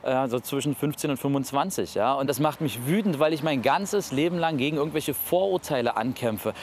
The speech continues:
weil ich, äh, das macht mich vor allem, ja, traurig, weil genau diese Leute, ein Großteil der, äh, Menschen mit Migrationshintergrund, die es geschafft haben, doch wieder in den Dreck ziehen.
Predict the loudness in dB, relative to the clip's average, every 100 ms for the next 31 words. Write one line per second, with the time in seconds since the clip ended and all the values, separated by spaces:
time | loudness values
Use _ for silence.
0 | -12 -2 0 2 0 2 2 2 0 -4
1 | -12 -10 -10 -4 -4 -2 -2 -2 -4 0
2 | 2 0 -2 -2 0 0 -2 0 0 2
3 | 0 0 0 2 0 -2 0 0 2 0
4 | -2 -18 -20 -20 -20 -2 2 2 2 0
5 | 0 -4 -18 -20 -20 -20 -8 -2 0 2
6 | 2 0 0 0 2 2 2 2 -2 -6
7 | -12 -12 -12 -10 -6 -2 -2 -2 -2 0
8 | -2 0 -2 -2 0 0 0 -2 -4 -4
9 | -2 -2 -2 0 0 0 0 -2 -2 -2
10 | -2 0 -2 -2 -4 -6 -8 -6